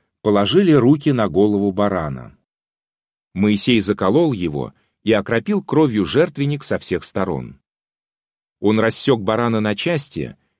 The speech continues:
и положил его голову, части и жир на огонь.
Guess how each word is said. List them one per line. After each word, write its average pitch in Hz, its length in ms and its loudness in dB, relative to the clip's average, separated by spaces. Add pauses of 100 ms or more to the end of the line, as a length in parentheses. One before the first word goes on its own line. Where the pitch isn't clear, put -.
(120)
и 113 100 -2
положил 131 440 0
его 104 300 0
голову, 117 500 2
части 123 500 -2
и 82 220 -8
жир 131 340 -2
на 98 200 -2
огонь. 71 420 -6